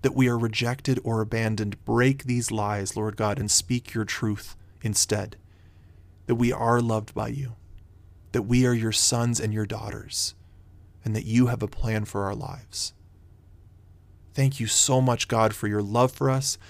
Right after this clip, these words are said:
Thank you for the witness of Saint Helena and how she found what her heart was truly looking for when she encountered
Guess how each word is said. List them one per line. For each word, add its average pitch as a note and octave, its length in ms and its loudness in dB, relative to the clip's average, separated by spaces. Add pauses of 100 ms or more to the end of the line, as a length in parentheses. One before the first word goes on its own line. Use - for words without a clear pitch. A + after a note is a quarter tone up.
(200)
Thank C#3 240 2
you E3+ 80 -2
for C#3+ 140 0
the B2+ 100 6
witness D3+ 540 2
of G2+ 80 -2
Saint B2+ 320 2
Helena C#3+ 500 0 (500)
and A2 120 -2
how B2+ 200 2
she F#3+ 380 2
found E3 440 2
what C3 260 0
her C3 140 0
heart D3 360 2
was A#2+ 180 2
truly E3+ 460 4
looking B2+ 380 0
for G#2 340 0
when G#2 160 0
she C#3 480 2
encountered A#2 840 -2